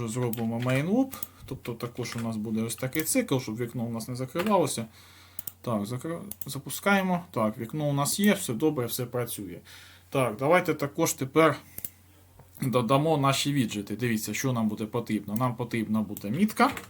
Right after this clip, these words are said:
тобто яка буде писати, що це число А. Тобто, щоб, власне, ми могли ідентифікувати. Дивіться, ми створюємо мітку, у нас тут використовується конструктор label,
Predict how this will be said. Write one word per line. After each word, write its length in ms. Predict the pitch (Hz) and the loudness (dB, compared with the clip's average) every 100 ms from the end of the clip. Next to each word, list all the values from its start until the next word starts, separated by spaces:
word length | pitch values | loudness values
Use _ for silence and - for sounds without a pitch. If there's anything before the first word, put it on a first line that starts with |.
| - - | -20 -18
тобто 280 | 113 - 127 | -16 -4 0
яка 280 | 123 - 117 | 0 0 -2
буде 300 | 113 110 110 | -2 -4 -4
писати, 480 | - - 120 - | -4 -2 -4 -4
що 160 | - 110 | -10 -8
це 180 | - 110 | -6 -4
число 460 | - 117 123 127 156 | -4 -4 -2 2 6
А. 120 | 220 220 - - - - - - - - | 6 4 -16 -20 -20 -16 -16 -16 -20 -12
Тобто, 400 | - 127 127 123 | -10 -4 0 0
щоб, 200 | 117 123 120 | 0 -4 -4
власне, 420 | 117 117 117 120 | -2 0 0 0
ми 160 | 120 117 | -2 -2
могли 300 | 113 117 117 | -2 0 0
ідентифікувати. 840 | 110 117 123 131 123 120 107 113 | 0 -2 -4 -4 -2 0 0 0
Дивіться, 440 | 113 127 113 - 123 | 2 2 2 0 0
ми 100 | 131 | 0
створюємо 480 | - 123 123 147 | 0 0 0 2
мітку, 320 | 202 262 - 131 | 2 2 2 0
у 80 | |
нас 160 | 120 117 | 0 -2
тут 180 | 117 110 | -4 -4
використовується 800 | 117 123 123 - 113 110 110 110 | -2 -2 -2 -2 -2 -2 -4 -4
конструктор 580 | 117 110 113 107 135 | -6 -4 -8 -2 0
label, 420 | 175 226 220 208 | 4 4 4 4